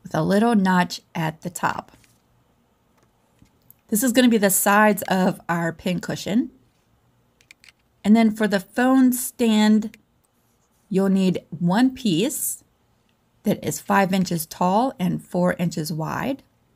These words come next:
Then you'll also need a three pieces that are five inches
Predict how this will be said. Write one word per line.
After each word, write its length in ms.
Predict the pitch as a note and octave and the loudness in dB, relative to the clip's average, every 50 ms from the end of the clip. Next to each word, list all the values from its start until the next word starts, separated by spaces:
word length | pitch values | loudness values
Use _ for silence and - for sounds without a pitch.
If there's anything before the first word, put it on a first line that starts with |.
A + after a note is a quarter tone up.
| _ _ _ _ _ _ _ _ _ _ _ _ _ _ _ _ _ | _ _ _ _ _ _ _ _ _ _ _ _ _ _ _ _ _
Then 160 | - C#4+ D4 | 2 4 4
you'll 140 | D4+ C#4 A#3+ | 4 4 4
also 280 | A3+ A3 A3 G#3+ - G#3+ | 4 2 2 2 2 2
need 280 | G3+ G3 G3 F#3+ F3 | 2 2 2 0 0
a 100 | F3 E3+ | 0 -2
three 420 | E3+ - - - C#4 D#4 D#4+ D#4+ - _ _ _ _ _ _ | -4 -6 -8 -6 -4 -2 -2 -4 -6 _ _ _ _ _ _
pieces 840 | - - F#3 D#3+ D#3+ - - D#3 D#3+ F3 F#3 B3 - - - - - _ _ _ _ | -6 -4 -2 -2 -2 -2 -2 -2 0 0 -2 -4 -6 -8 -10 -10 -12 _ _ _ _
that 140 | - G#3 F3 | -2 2 2
are 120 | E3 D#3+ | 2 2
five 460 | D#3+ - - A3+ A#3+ C4 C4 B3+ B3+ - | 0 -2 -2 0 2 2 2 0 -2 -2
inches 520 | - G#3+ G#3+ G#3+ - G#3+ G#3+ G#3+ G#3 - | 0 0 0 2 2 2 2 2 2 -2